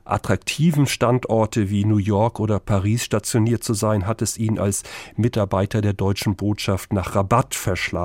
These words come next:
was ihn zusehends verbittern und dann sogar sich radikalisieren lässt. Und die Wege dieser beiden Männer, die lässt Wortmann mit einer unerbittlichen Logik aufeinander zulaufen, bis es dann am Schluss zum großen Knall kommt.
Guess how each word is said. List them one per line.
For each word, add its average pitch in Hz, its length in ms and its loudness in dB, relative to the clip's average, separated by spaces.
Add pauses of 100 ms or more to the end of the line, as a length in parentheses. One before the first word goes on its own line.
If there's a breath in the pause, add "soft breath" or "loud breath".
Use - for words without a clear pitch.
(300)
was 98 180 0
ihn 101 220 2 (280 loud breath)
zusehends 117 760 4 (200 loud breath)
verbittern 151 880 4
und 135 280 4 (240)
dann 135 240 4
sogar 120 400 2
sich 110 280 0
radikalisieren 104 960 -2
lässt. 82 380 -6
Und - 260 -4
die 117 140 2
Wege 160 240 6
dieser 208 240 4
beiden 147 320 4
Männer, 180 340 6 (320 loud breath)
die 156 80 2
lässt 151 320 0
Wortmann 131 420 2
mit 123 220 0
einer 117 300 4 (400 loud breath)
unerbittlichen 139 760 2
Logik 131 440 0
aufeinander 110 560 0
zulaufen, 143 560 0
bis 117 180 -2
es 120 140 -2
dann 95 160 -2
am 95 80 -2
Schluss - 300 -6
zum 98 140 -4
großen - 280 -6
Knall 73 280 -8
kommt. - 380 -16